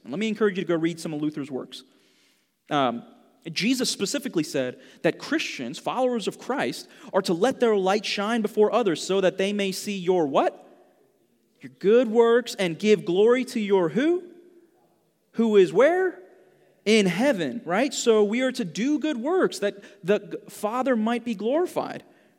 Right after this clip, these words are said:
But we do also need to be careful that we do not mistakenly assume social action and good works for non-Christians to be evangelism.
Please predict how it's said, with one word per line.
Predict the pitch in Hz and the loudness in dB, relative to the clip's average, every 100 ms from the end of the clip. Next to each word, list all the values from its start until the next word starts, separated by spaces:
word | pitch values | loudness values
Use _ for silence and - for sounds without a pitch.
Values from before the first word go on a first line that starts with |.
| _ _ _ _ _ - | _ _ _ _ _ -4
But | 180 | -2
we | 196 | -2
do | 180 185 302 339 | -4 -4 -2 -2
also | 320 - 247 | -6 -6 -6
need | 202 262 - | -4 -6 -8
to | - | -10
be | 214 | -10
careful | - - 330 370 - 123 139 277 - - _ - | -10 -6 -4 -4 -6 -4 -4 -6 -10 -20 _ -2
that | 202 190 | 0 2
we | 254 | 0
do | 220 | 0
not | 233 233 | 0 -2
mistakenly | 220 214 - 226 269 277 262 247 233 226 | -2 -4 -4 -2 -2 -2 -4 -2 -2 -4
assume | 202 - - 247 262 208 180 | -8 -8 -12 -8 -6 -4 -6
social | 175 - 208 202 190 | -8 -2 -2 -2 -6
action | - 240 262 - 147 151 | -4 -6 -4 -4 -4 -4
and | 160 | -6
good | 147 151 | -4 -2
works | 175 254 196 - | 2 2 0 -6
for | 160 | -6
non-Christians | 151 143 - 262 - 139 139 - - - - | -4 -6 -6 -10 -8 -8 -8 -10 -20 -20 -12
to | - 214 | -6 -4
be | 196 196 | -4 -6
evangelism. | 175 156 214 185 135 - - - | -6 -6 -6 -6 -8 -10 -12 -20